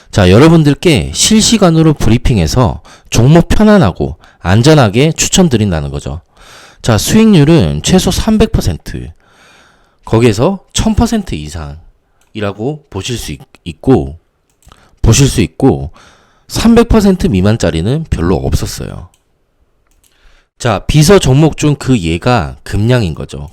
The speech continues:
가장 성공적인 케이스인데요. 자, 이 밑에 보시나요, 여러분? 이 밑에 보시면 신호 뜬 거,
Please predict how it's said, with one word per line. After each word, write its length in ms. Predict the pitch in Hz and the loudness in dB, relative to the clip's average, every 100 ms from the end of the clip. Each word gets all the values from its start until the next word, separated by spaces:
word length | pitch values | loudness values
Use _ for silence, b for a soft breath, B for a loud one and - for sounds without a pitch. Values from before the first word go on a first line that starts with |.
| - | -14
가장 380 | - 98 127 | -10 -6 -6
성공적인 580 | 123 165 165 170 98 87 | -4 -4 -4 -4 -4 -8
케이스인데요. 920 | 87 117 101 - 69 73 104 80 69 - b b b b b _ | -8 -8 -8 -8 -8 -8 -6 -8 -10 -18 b b b b b _
자, 180 | 110 82 | -4 -2
이 140 | 151 | -2
밑에 320 | 98 - - 170 | -4 -6 -2 0
보시나요, 560 | 117 - 110 76 71 | 2 0 -2 -6 -6
여러분? 420 | 73 73 90 127 165 _ - | -8 -6 -6 -6 -8 _ -16
이 120 | 78 | -12
밑에 380 | 78 - 127 110 | -12 -6 -4 -2
보시면 680 | - - 104 131 80 67 - b b b b b b | -4 -4 -4 -4 -4 -8 -18 b b b b b b
신호 380 | - - 208 190 | -4 2 2 0
뜬 180 | 92 71 | -4 -6
거, 240 | 69 - | -10 -16